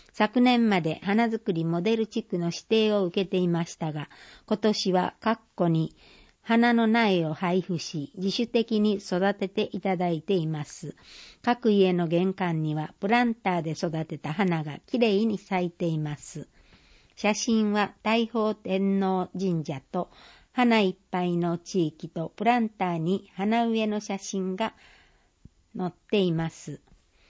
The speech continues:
人口は住民票上十二月一日現在。編集後期。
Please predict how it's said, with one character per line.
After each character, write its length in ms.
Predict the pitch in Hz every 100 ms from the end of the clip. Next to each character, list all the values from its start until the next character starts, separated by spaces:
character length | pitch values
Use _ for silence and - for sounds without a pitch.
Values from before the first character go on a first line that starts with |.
| _ _ _ _
人 300 | 220 262 233
口 320 | - 170 160
は 180 | 180 - _
住 320 | 180 214 247
民 320 | 240 233 233 214
票 240 | 214 202
上 360 | 170 165 151 -
十 240 | 180 226 247
二 160 | 240
月 420 | 220 175 - 190 190
一 260 | 202 226 226
日 400 | 220 - 226 -
現 340 | 180 190 160
在。 300 | 147 139 131 _ _ - _ _ _ _ _ - - - - - - - - - _ _ _ - - - - - _ _ _ _ _ _
編 280 | 277 262 262
集 360 | - 240 233
後 260 | - 226 190
期。 340 | - 175 151